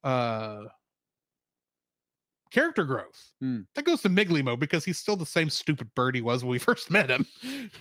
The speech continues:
Speaker 2: That is true.
Speaker 1: Making food puns.
Speaker 2: Yeah, food puns the entire time. Agreed.
Speaker 1: Anyway.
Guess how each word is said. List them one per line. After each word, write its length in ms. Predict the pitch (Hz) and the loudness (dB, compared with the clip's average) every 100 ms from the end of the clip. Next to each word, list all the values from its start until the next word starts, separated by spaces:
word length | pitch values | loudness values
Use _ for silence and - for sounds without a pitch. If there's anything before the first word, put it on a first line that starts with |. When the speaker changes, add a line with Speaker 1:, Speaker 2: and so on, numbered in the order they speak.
| - - - _ - 175 - | -20 -20 -20 _ -16 -10 0
Speaker 2:
That 160 | 247 | 0
is 100 | 311 | 0
true. 360 | - 330 247 104 151 | -2 0 0 -2 0
Speaker 1:
Making 500 | 190 160 190 180 147 _ - | 0 2 2 2 0 _ -2
food 220 | 202 165 | 0 0
puns. 680 | - 120 95 87 - - - - | -4 -10 -10 -16 -12 -12 -8 -2
Speaker 2:
Yeah, 180 | 160 | -2
food 240 | 120 247 170 | -2 -8 -6
puns 200 | 113 104 | -8 -6
the 80 | 113 | -6
entire 220 | 110 101 | -6 -6
time. 200 | 95 92 - | -10 -10 -4
Agreed. 400 | 151 170 113 - - - 147 - - | -2 0 -2 -4 -16 -20 -20 -12 0
Speaker 1:
Anyway. 540 | 160 143 113 107 107 | 4 4 2 0 -4